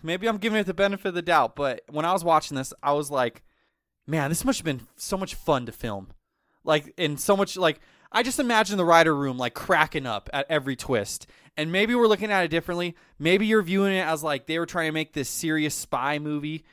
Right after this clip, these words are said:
with all these twists. I thought it was fucking camp.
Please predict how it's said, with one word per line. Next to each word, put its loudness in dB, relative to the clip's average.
with -10
all -4
these -10
twists. -8
I -2
thought 4
it 4
was -2
fucking 0
camp. -8